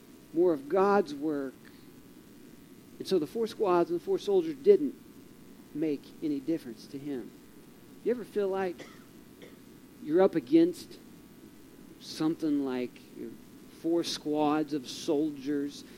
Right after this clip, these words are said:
Like, it seems impossible, or maybe like you're stuck in a tube and something's got you by the tail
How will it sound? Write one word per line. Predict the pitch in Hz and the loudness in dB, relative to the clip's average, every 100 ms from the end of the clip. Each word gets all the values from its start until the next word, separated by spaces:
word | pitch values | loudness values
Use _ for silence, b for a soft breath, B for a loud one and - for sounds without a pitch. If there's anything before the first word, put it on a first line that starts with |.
| B | B
Like, | 185 381 | 0 2
it | 349 | 0
seems | - 233 277 285 262 | 0 8 10 12 10
impossible, | 208 226 214 - - 202 196 196 214 185 208 202 - B B | 4 2 2 2 2 8 8 8 2 6 6 6 2 B B
or | 220 | 4
maybe | 226 277 294 285 | 8 10 10 10
like | 214 226 226 | 10 6 4
you're | 202 | -2
stuck | - - - - 254 277 | -2 -2 -2 4 6 6
in | 262 | 4
a | 226 | 2
tube | - 233 247 254 262 | 2 2 4 4 6
and | 214 214 | 6 4
something's | - 240 254 233 220 185 | 2 4 4 0 -2 2
got | 233 233 254 | 6 8 6
you | 247 220 | 2 4
by | 196 202 | 4 6
the | 190 | 4
tail | - - 226 226 233 | 0 -2 0 2 0